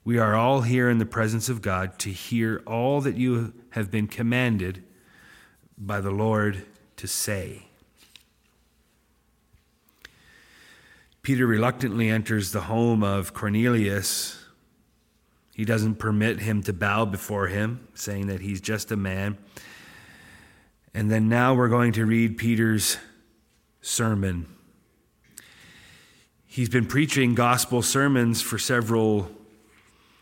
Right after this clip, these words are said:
months now, maybe even going on years or close to it by Acts chapter ten.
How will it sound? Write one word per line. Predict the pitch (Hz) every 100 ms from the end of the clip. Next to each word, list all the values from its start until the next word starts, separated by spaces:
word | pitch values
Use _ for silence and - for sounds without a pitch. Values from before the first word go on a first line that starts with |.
| _ _ -
months | 123 139 123 - -
now, | 104 95 110 127 - - _ _ _ _ _ _ - - _ _ -
maybe | 104 120 127
even | 113 104 101
going | 113 113 110
on | 104 101 98
years | 104 123 107 95 101 - - - _ _ _ _
or | -
close | - - 120 -
to | - 147 139
it | 107 -
by | 110
Acts | 107 110 -
chapter | - 107 - 98
ten. | - 117 110 127